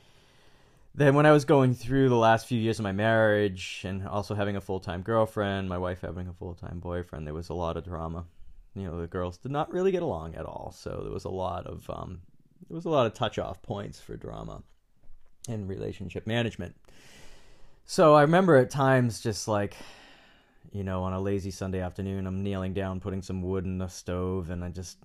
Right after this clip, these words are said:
about to watch a movie, and we're talking about phone calls and what are we gonna think, what we think is gonna happen, and he thinks this and she thinks that, and I'm just, "What do you think?" And I'm just like, "Oh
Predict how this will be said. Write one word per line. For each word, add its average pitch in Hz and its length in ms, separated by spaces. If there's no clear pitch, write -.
about 87 220
to - 140
watch 85 260
a 90 40
movie, 90 420
and 87 300
we're 80 80
talking 92 440
about 90 380
phone 95 340
calls 90 480
and 90 200
what 92 120
are - 20
we 90 120
gonna 92 160
think, - 260
what 104 140
we 104 100
think 101 260
is 90 120
gonna 98 180
happen, 98 640
and 95 160
he 117 200
thinks 101 340
this 107 320
and 101 100
she 110 200
thinks 101 320
that, 101 380
and 110 80
I'm 107 140
just, 92 160
"What 110 120
do 110 60
you 107 180
think?" 107 340
And 98 100
I'm 101 120
just 107 180
like, 104 240
"Oh 92 240